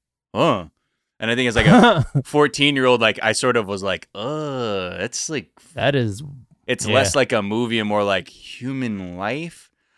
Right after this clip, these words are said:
Speaker 1: But, uh, but I think, uh, deep down, the, the Toy Story films also gotta have a spot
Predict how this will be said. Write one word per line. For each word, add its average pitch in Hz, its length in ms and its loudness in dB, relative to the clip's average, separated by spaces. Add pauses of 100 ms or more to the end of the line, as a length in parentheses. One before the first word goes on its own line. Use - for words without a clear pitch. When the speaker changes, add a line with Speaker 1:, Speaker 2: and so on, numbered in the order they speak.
(180)
Speaker 1:
But, 147 260 6 (420)
uh, 139 380 2 (120)
but 185 120 4
I 381 100 2
think, 427 240 2
uh, 170 100 -4
deep 185 280 -4
down, 160 360 2
the, 151 60 -12
the 131 200 -4
Toy 180 260 0
Story 143 320 0
films 117 460 -4 (800)
also 104 400 -2
gotta 90 280 -2
have 82 380 -6 (140)
a 87 80 -16
spot - 360 -8